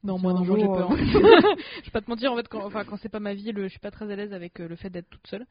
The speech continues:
Speaker 2: Ouais, mais ça, je
Speaker 1: Euh,
Speaker 2: comprends.
Speaker 1: mais ce qui était cool, en effet, c'est que déjà, on s'était mis d'accord.
Speaker 2: Ouais.
Speaker 1: Et moi, il y avait des trucs que je voulais faire, toi, il y avait des trucs que tu voulais faire.
Speaker 2: Mm.
Speaker 1: Et,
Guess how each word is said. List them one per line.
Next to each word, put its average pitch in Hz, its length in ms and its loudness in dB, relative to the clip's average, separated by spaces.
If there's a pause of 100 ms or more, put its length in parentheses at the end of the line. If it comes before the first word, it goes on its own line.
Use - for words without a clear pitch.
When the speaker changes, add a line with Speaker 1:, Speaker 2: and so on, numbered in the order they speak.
Speaker 2:
Ouais, 190 160 -6
mais 175 100 -12
ça, 185 120 -18
je 185 60 -12
Speaker 1:
Euh, 185 220 -6
Speaker 2:
comprends. 175 400 -12
Speaker 1:
mais 208 100 -6
ce - 80 -20
qui 226 80 -12
était 208 140 -12
cool, 233 180 -12
en 214 80 -8
effet, 208 220 -6
c'est 233 140 -10
que 202 120 -12
déjà, 196 260 -10
on 226 40 -12
s'était 208 220 -12
mis 196 80 -8
d'accord. 180 360 -12 (260)
Speaker 2:
Ouais. 185 80 -18 (160)
Speaker 1:
Et 240 340 -6
moi, 226 140 -8
il 247 60 -8
y - 20 -6
avait 233 100 -2
des 214 80 -2
trucs 226 180 -8
que 214 80 -8
je 202 40 -10
voulais 196 160 -6
faire, 208 180 -10
toi, - 140 -10
il 202 40 -6
y - 20 -8
avait 185 60 -8
des 180 40 -10
trucs 196 160 -16
que 202 80 -12
tu - 60 -20
voulais 170 120 -14
faire. - 220 -16
Speaker 2:
Mm. 185 60 -20 (460)
Speaker 1:
Et, 247 320 -6